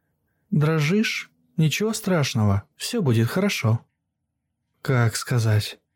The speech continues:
королевская столица намного больше, чем я думала. Да и народа тут слишком много.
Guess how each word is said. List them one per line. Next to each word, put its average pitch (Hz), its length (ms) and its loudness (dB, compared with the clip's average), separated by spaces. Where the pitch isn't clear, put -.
королевская 139 680 0
столица 135 920 -2
намного 165 520 2
больше, 117 580 2
чем 156 260 0
я 160 140 2
думала. 104 500 2
Да 123 180 2
и 120 140 4
народа 135 520 2
тут 123 240 0
слишком 123 480 0
много. 117 480 2